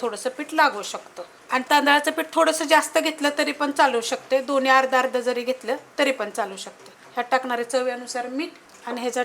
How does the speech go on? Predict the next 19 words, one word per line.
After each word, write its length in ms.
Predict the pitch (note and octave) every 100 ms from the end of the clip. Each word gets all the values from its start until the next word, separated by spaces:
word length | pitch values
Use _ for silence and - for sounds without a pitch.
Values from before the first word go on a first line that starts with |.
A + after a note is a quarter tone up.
| B3
टाकायचे 340 | B3+ A#3 A3+
आपल्याला 400 | A#3+ A#3+ A#3+ C4 D#4+ - - -
हिरवी 380 | - B3+ A#3+ B3+
मिरची, 420 | B3+ B3+ - D4+ - -
आलं, 360 | A#3 A3+ B3+ D#4+ -
लसूण 360 | C4 A#3+ - D4 -
अशा 180 | B3 A#3+
पद्धतीत 440 | - B3+ A#3+ B3 A3+
बघा 200 | A#3+ A#3
मी 100 | C#4
कुटून 440 | - E4+ D4 B3+
घेतलेलं. 400 | A#3 A#3 G#3 G#3 G3+
पेस्ट 260 | C#4 C#4 D#4
जर 180 | C#4+ D4
असेल 300 | C#4+ C#4+ F4+ - - - - -
तर 60 |
ती 220 | C4 - D4
जरी 220 | D4 D4
टाकली 340 | D4+ D4 C4